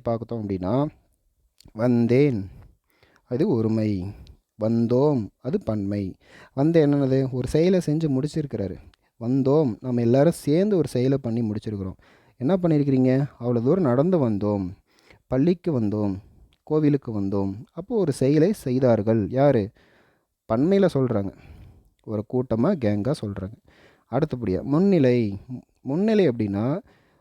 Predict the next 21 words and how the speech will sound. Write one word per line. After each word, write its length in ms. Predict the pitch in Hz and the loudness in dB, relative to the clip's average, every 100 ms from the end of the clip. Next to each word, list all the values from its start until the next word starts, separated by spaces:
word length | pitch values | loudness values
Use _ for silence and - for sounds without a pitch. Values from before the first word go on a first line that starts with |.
| _ _ | _ _
முன் 360 | 131 190 247 | -2 0 0
இருப்பவர் 760 | 180 139 156 127 117 117 110 98 - - | 2 0 0 -2 -2 -2 -2 -6 -20 -20
அல்லது 580 | - 139 143 123 120 123 110 - _ _ | -2 2 2 4 2 0 -8 -20 _ _
பேசுவதை 640 | - 175 214 185 135 147 170 | -4 -2 -2 0 2 0 0
கேட்பவர், 420 | 123 131 - 104 98 | -2 -2 -4 -6 -4
அதுதான் 400 | 117 113 120 160 | -4 -2 -2 0
முன்னிலை. 440 | 110 110 101 95 170 | 0 0 0 -2 -2
நமக்கான 540 | 127 131 131 120 113 | 0 2 0 0 2
ஆப்போனன்ட்ல 480 | 190 - 196 165 127 | 0 0 0 2 0
யார் 180 | 117 113 | -2 -2
இருக்கிறாங்களோ, 320 | 104 98 107 | -2 -2 -2
அவங்க 260 | 165 113 104 | -4 -4 -2
தான் 140 | 131 | -2
முன்னிலை. 380 | 117 95 92 90 - - - - - - | -2 0 0 -2 -6 -20 -20 -20 -20 -20
அப்ப 220 | - 190 185 | -10 -4 0
முன்னிலை 440 | 160 202 214 196 - | 2 2 2 0 0
பெயர்கள் 380 | 143 170 170 | 0 2 0
பொறுத்த 300 | 147 127 - | -2 -6 -6
வரைக்கும், 560 | 110 104 98 127 151 151 - _ | -6 -6 -4 -2 -2 -6 -16 _
ஒருமை 500 | - 123 180 208 175 | -4 2 2 4 2
எடுத்துக்கிட்டிங்கன்னா, 800 | 135 123 110 110 101 101 113 143 | 0 -2 -6 -4 -4 -2 -2 -6